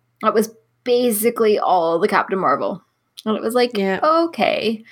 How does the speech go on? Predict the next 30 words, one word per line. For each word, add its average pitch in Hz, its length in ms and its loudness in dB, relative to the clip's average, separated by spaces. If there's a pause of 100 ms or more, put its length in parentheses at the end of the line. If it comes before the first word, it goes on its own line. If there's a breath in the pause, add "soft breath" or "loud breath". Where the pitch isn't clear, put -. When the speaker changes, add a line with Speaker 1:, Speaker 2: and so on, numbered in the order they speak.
(280 loud breath)
Speaker 1:
So 247 160 0
any 302 340 2
other 220 240 2
scene, 196 580 -6
she 208 160 -6
was 190 220 -4 (300)
ki-, - 140 -14 (120)
just - 160 -4
kind - 240 -4
of 180 80 -6
a 180 40 -4
jerk, 220 380 0 (380 loud breath)
and 220 600 0
Speaker 2:
Yeah. - 60 -12 (480 soft breath)
Speaker 1:
you 247 40 0
didn't 262 240 0
see 302 160 -2
her. 202 280 -2 (180)
Like, 233 260 -6 (160)
she - 180 -2
was 254 180 2
just 262 260 -2
non-existent 233 840 0
for 214 100 -2
most 208 260 -2
of 220 60 -8
the 214 60 -4
film, 247 260 0
and 214 120 0
that, 226 220 -2